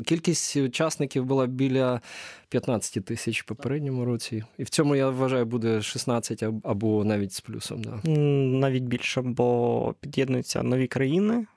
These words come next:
Speaker 2: В деяких країнах вже й навіть по декілька локацій. Тобто хактон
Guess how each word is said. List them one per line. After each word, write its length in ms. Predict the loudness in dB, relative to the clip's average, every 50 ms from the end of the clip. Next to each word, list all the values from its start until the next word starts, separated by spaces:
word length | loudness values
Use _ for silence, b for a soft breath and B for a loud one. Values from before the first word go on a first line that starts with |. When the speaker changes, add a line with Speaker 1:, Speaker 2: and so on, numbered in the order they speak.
| _ -10
Speaker 2:
В 200 | -6 -2 -2 0
деяких 320 | 2 2 2 2 0 -2 -2
країнах 340 | 0 0 2 2 2 0
вже 160 | 0 0 0 0
й 80 | 0 _ _ -10 -4
навіть 300 | 0 0 2 0 0 -2
по 120 | 0 2 2
декілька 380 | 2 2 0 -2 -4 -2 0
локацій. 560 | 0 0 0 0 -2 -2 -2 -4 -4 -4 -4 -2
Тобто 680 | -2 -2 -2 -4 -4 -2 0 0 2 0 0 -2 -6 -10 _ _ _ -20
хактон 480 | -18 -10 -4 0 0 2 0 0 -2